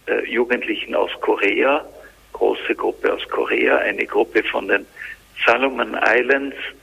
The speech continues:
und eine Gruppe von, äh, Katonga, einer Pazifikinsel, und eben wir Österreicher. Und das gab einen guten Mix,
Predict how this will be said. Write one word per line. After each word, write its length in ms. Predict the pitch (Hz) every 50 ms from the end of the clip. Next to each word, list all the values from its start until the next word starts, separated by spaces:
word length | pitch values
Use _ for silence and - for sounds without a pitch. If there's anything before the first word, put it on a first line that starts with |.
| - - - - _ _ _ - -
und 340 | 107 110 113 110 - -
eine 260 | - 104 104 104 110 -
Gruppe 440 | - - 101 110 - - - - - -
von, 260 | - 113 107 101 95 - - - - - - _ _ _ _ _ _ -
äh, 460 | - 117 98 98 101 - - - - -
Katonga, 760 | - 107 98 - - 117 123 127 131 127 127 131 131 143 - - - - - - - - -
einer 440 | - 107 101 101 104 101 98 92 - - - - - - - - _ _ -
Pazifikinsel, 1040 | - - - - 131 127 - - 127 - - - 120 117 117 107 - - - - - - - - - _ _ - - - _ _ _ _ _ _ _ _ _ _ _ _ _ 101
und 280 | 104 98 98 98 95 - - - -
eben 280 | - 101 110 107 98
wir 200 | 101 101 95 -
Österreicher. 760 | 104 104 - - - - 92 95 98 101 - - - 104 - - - - - - - - - - - - - - -
Und 220 | - 95 90 -
das 100 | - - - - -
gab 360 | - 110 104 - - - -
einen 460 | - - 101 98 101 95 90 - - - - - _ _ _ - _ - _ _ -
guten 460 | 143 135 139 - - 127 107 92 90 - - _ _ -
Mix, 340 | - 131 156 165 - -